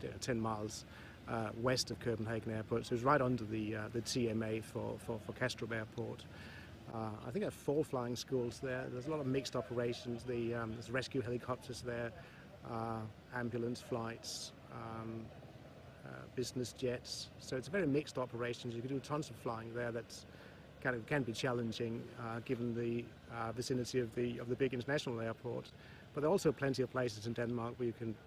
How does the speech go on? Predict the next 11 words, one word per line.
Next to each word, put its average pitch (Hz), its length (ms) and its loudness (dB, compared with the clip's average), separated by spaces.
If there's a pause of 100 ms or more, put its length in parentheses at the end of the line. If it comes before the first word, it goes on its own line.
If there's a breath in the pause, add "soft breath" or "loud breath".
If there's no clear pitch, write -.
(180)
fly 120 200 4
from, 113 220 -4 (140)
from, 110 140 -4 (120)
from 117 120 -2
small 120 340 2
grass 113 240 0
strips - 500 -4
and, 107 180 -4 (640 soft breath)
and 110 180 -2 (120)
medium-sized 117 600 0
airports. 123 720 -2